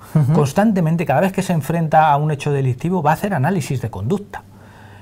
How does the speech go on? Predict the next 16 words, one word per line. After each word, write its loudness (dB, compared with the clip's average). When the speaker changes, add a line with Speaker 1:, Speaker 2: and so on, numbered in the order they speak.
Speaker 2:
Eh, -2
y -2
cuanta -4
más -2
experiencia 0
tenga, 2
y 0
evidentemente, -2
eh, -6
más -4
posibilidades -6
tiene. -10
Pero 2
también 4
es 2
verdad 2